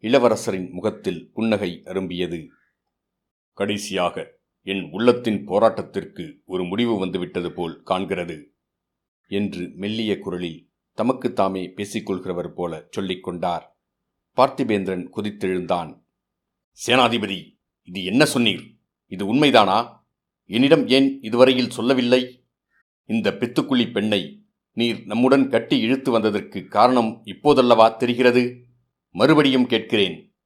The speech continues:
பழுவேட்டரையர்கள் இளவரசரை சிறைப்படுத்தி வர கப்பல்களை அனுப்பியிருப்பது உண்மையா?" என்று கேட்டான்.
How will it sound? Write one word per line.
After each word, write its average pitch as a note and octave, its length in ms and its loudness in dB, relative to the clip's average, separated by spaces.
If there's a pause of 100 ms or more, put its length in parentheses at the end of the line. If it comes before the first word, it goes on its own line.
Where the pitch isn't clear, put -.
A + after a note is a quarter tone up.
(300)
பழுவேட்டரையர்கள் A2+ 880 2 (340)
இளவரசரை A#2+ 600 4
சிறைப்படுத்தி B2 640 -2
வர F#2+ 300 0
கப்பல்களை C3+ 500 0
அனுப்பியிருப்பது G#2 920 -4
உண்மையா?" A2+ 420 4 (1160)
என்று F2+ 400 -6
கேட்டான். F2+ 680 -6